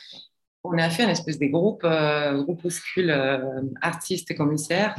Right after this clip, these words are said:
parce qu'on voyait plein de carences dans la ville, et notamment le fait que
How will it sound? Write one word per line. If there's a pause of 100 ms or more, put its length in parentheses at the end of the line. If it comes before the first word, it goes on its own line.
(400)
parce
qu'on
voyait
plein
de
carences
dans
la
ville,
et
notamment
le
fait
que